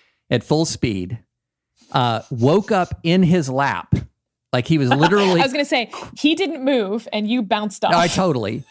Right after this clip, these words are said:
Speaker 1: He was cradling my head in his lap. And the first words that I heard when I came to from being knocked out cold were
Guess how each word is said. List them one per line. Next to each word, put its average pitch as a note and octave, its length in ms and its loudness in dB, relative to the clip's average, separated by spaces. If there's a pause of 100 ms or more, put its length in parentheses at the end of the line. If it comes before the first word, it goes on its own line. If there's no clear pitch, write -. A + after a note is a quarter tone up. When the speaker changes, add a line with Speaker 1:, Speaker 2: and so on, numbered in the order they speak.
(180)
Speaker 1:
He F#3+ 120 4
was E3+ 200 0
cradling G#3 680 0
my F3 220 2
head C3+ 400 0
in C#3 180 0
his C#3+ 220 0
lap. B2+ 500 -2
And - 160 4
the A#2+ 40 0
first F#3 400 -2
words E3+ 360 0
that - 140 2
I C3+ 140 2
heard G#2+ 520 -2 (480)
when C3+ 140 0
I B2 140 0
came D#3+ 420 0
to C#3 340 0
from C3+ 160 -2
being B2 200 0
knocked B2+ 280 -2
out B2+ 200 -2
cold B2+ 320 -2
were G#2 280 -4